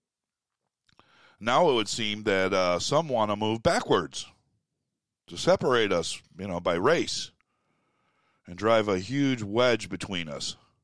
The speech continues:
You know, every time someone on the right disagrees with something that the left is doing, well, that person is called a racist. You know, so let's, let's take, like, say, voting laws.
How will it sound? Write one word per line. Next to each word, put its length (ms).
You 100
know, 320
every 420
time 380
someone 400
on 160
the 120
right 420
disagrees 760
with 220
something 500
that 360
the 120
left 300
is 160
doing, 560
well, 120
that 180
person 400
is 100
called 240
a 60
racist. 640
You 120
know, 160
so 160
let's, 360
let's 260
take, 280
like, 280
say, 320
voting 400
laws. 380